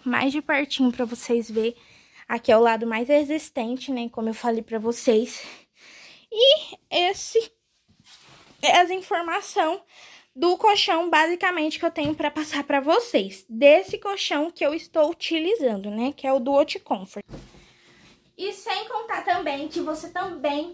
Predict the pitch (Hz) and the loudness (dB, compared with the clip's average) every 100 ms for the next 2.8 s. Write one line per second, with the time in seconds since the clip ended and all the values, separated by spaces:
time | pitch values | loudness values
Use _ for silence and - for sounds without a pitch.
0 | - 302 311 349 320 311 294 311 294 285 | -6 -6 -6 -6 -6 -6 -8 -12 -8 -8
1 | 294 - 277 247 269 _ _ - - - | -8 -8 -8 -8 -10 _ _ -20 -20 -10
2 | 294 311 349 - - 330 403 480 | 0 0 0 -10 -4 0 0 -2